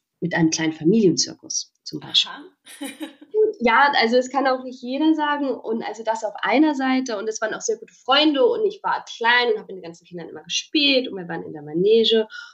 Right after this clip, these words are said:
Speaker 1: Und dann auf der anderen Seite war ich dann in England, bin ich in ein Schulinternat gegangen.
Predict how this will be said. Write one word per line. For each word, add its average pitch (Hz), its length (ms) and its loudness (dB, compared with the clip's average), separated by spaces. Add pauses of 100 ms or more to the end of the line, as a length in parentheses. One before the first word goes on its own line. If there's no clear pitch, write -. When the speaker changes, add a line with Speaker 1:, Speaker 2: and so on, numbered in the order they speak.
Speaker 1:
Und 214 100 -2
dann 196 120 6
auf - 120 0
der 202 200 2
anderen 226 220 4
Seite 220 500 0
war 190 140 2
ich 190 80 -10
dann 185 160 -10
in 185 100 -4
England, 202 400 0
bin 196 140 -2
ich 185 200 -4
in 180 300 2
ein 175 300 2
Schulinternat 156 680 0
gegangen. - 320 -20